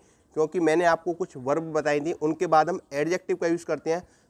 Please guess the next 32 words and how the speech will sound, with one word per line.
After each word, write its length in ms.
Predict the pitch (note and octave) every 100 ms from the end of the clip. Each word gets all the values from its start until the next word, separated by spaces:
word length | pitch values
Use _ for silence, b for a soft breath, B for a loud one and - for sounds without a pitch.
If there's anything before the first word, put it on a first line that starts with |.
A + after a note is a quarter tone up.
| -
but 160 | C3+ E3+
उसमें 360 | - D3+ E3 E3+
से 140 | F#3
वर्ब 300 | D#3 C#3+ D#3+
कोई 400 | - _ E3+ F3
वो 180 | C#3 D#3
वाली 220 | D#3 E3+
वर्ब 280 | D3 D3+ D#3
नहीं 220 | D3+ C#3+
है 80 | E3
जो 140 | D3+
मैंने 200 | D3 D3+
आपको 280 | D3 - D#3
बताई 320 | C#3 C#3+ C#3+
थी, 220 | C#3 F3 b b b -
sensation 500 | D3+ D3 D#3 D#3+ D#3
of 60 | D3
verb 260 | C#3+ D3+ D3
नहीं 220 | D3 D3
है। 220 | E3+ b b _
तो 80 | -
हम 200 | D3 E3+
वर्ब 220 | C3+ D3
के 120 | C#3+ D#3+
बाद 240 | D3 D3+
किसका 260 | E3 - E3
यूज़ 160 | E3
करेंगे? 360 | F3 E3 F#3 F3 _
एडवर्ब 500 | C#3 C#3+ C#3+ C#3+ D3 -
का 60 |
यूज़ 280 | C#3 C#3 C#3
करेंगे। 440 | - C3 C3 C#3+